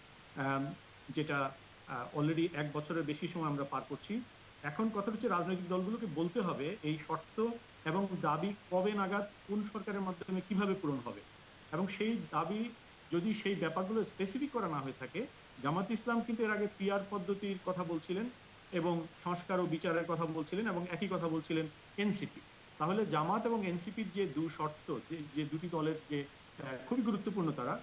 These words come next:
তাদের নিজ নিজ অবস্থান থেকে, সেখানে তারা যে শর্তটি জুড়ে দিচ্ছেন, আর এই কথাটি তারা কেন ভুলে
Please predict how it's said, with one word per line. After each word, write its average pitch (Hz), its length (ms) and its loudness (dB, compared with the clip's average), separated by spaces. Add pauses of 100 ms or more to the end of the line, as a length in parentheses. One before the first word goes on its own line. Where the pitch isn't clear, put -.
তাদের 139 180 -2
নিজ 135 180 0
নিজ 143 140 -2
অবস্থান 135 340 -4
থেকে, 143 320 -4 (580)
সেখানে 233 420 0
তারা 190 260 2
যে 220 220 0
শর্তটি 202 380 -2
জুড়ে 175 200 2
দিচ্ছেন, 151 480 -2 (680)
আর 185 140 2 (180)
এই 202 160 2
কথাটি 247 520 0
তারা 202 260 2
কেন 196 360 0
ভুলে 185 360 2